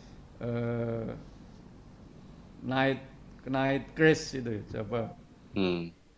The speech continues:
Speaker 1: Mas Deddy, Deddy Corbuzier. Nah,
Speaker 2: Hmm.
Speaker 1: itu. Tapi kalau saya settingnya kan Aji Saka untuk kelas dunia. Ya. Jadi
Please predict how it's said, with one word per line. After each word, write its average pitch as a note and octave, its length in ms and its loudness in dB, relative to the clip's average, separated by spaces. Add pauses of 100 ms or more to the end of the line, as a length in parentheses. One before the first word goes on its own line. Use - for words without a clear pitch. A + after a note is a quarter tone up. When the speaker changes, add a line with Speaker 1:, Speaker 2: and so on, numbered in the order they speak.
(560)
Speaker 1:
Mas C3 180 0
Deddy, B2+ 540 0
Deddy A2+ 240 -2
Corbuzier. A#2 720 0
Nah, G#2 180 -10 (140)
Speaker 2:
Hmm. E3+ 320 2 (320)
Speaker 1:
itu. A#2+ 340 2 (160)
Tapi C3 300 4
kalau F3+ 260 8
saya D3+ 300 4
settingnya D3+ 560 0
kan E3 240 -2
Aji B2 240 -8
Saka E3 400 -4
untuk C#3+ 320 -6
kelas B2+ 260 -4
dunia. G#2 240 -4 (300)
Ya. G#2+ 120 -10 (200)
Jadi B2 260 -4